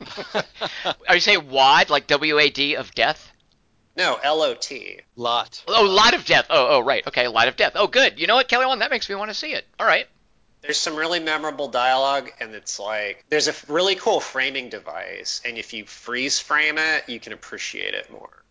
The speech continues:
Speaker 2: like,
Speaker 1: Okay.
Speaker 2: its textured, uh, look.
Speaker 3: I do
Speaker 2: And,
Speaker 3: like the
Speaker 2: uh,
Speaker 3: idea of Wad of Death, though, but for a Civil War movie.
Speaker 2: Yeah. It's, well, it's not a Civil War movie, per se.
Speaker 3: I know, but, uh, but I'm just saying that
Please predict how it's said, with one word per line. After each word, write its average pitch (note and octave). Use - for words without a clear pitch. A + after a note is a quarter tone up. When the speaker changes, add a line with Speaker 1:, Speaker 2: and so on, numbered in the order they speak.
Speaker 2:
like, F2+
Speaker 1:
Okay. -
Speaker 2:
its F#3+
textured, -
uh, D#2
look. E2
Speaker 3:
I F3+
do G3
Speaker 2:
And, G#3
Speaker 3:
like F3
the D3+
Speaker 2:
uh, A#2+
Speaker 3:
idea A2+
of F#2
Wad F#2
of E2+
Death, E2
though, E2
but E2+
for F#2
a E2
Civil D#2+
War -
movie. -
Speaker 2:
Yeah. C#3
It's, -
well, -
it's -
not A#3
a -
Civil B2
War A2+
movie, E2+
per -
se. -
Speaker 3:
I -
know, C#3
but, G2+
uh, G#2
but A2
I'm G#2
just G2+
saying F2
that E2+